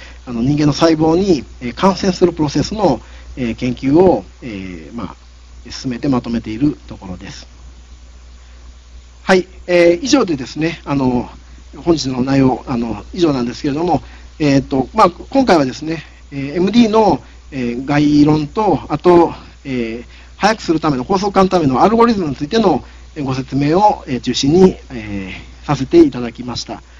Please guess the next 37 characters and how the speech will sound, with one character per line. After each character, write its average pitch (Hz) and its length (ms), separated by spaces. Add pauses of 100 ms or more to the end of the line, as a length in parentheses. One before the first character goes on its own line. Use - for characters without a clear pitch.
(380)
え - 20
ー、 117 340 (280)
来 233 180
週 185 280
で 135 120
す - 80
ね、 160 280
あ 139 100
の、 120 320 (480)
え - 20
ー、 117 200 (500)
ま 165 60
た 139 80
違 185 260
っ - 20
た 123 80
で 143 100
す - 120
ね、 147 180 (120)
あ 139 60
の、 120 140
観 151 200
点 131 200
で、 170 260 (300)
え 139 60
ー、 117 220
エ 120 40
ム 131 40
デ 139 80
ィ 135 40
ー - 20
の 127 120
お - 20
話 120 380
を、 160 180 (220)
あ - 20
の、 107 80